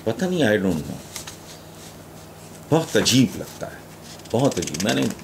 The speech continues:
मैं बात करना नहीं चाह रहा, पूरी करूँगा भी नहीं, तो मैंने खातून को कहा था, मैंने कहा, "बीबी, आप मेरे लिए काबिल एहतराम हैं, चूँकि मेरी इस्लाम दुआ जान पहचान है इमरान के साथ, तो मैं आपकी बात नहीं टाल सकता। और मैं तो इस तरह का, मेरा, मेरी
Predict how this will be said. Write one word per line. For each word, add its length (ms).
मैं 160
बात 240
करना 220
नहीं 140
चाह 160
रहा, 120
पूरी 200
करूँगा 360
भी 120
नहीं, 180
तो 120
मैंने 440
खातून 320
को 100
कहा 180
था, 120
मैंने 220
कहा, 80
"बीबी, 400
आप 240
मेरे 220
लिए 160
काबिल 340
एहतराम 500
हैं, 120
चूँकि 180
मेरी 200
इस्लाम 400
दुआ 240
जान 260
पहचान 420
है 180
इमरान 300
के 120
साथ, 300
तो 80
मैं 180
आपकी 280
बात 300
नहीं 100
टाल 240
सकता। 320
और 80
मैं 280
तो 120
इस 160
तरह 200
का, 140
मेरा, 320
मेरी 320